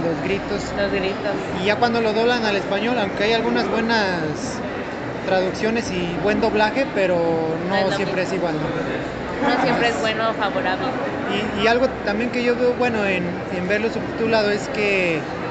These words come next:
Speaker 1: indirectamente le ayuda a,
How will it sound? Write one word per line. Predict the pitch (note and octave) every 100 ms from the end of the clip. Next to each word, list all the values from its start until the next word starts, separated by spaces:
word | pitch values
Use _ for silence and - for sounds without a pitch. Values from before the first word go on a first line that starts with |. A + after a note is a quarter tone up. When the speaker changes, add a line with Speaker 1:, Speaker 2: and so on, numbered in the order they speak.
| - - G3+
Speaker 1:
indirectamente | G3+ G#3+ A3+ B3+ A#3+ A#3+ G#3+ G#3+ G#3+ - - - - - - - - - - F3
le | F3+ F3
ayuda | F3 F3+ G#3+ A3 G#3+ G3+ F#3+ F#3
a, | F3+ E3+ E3 D#3+ D#3+ D#3+ D#3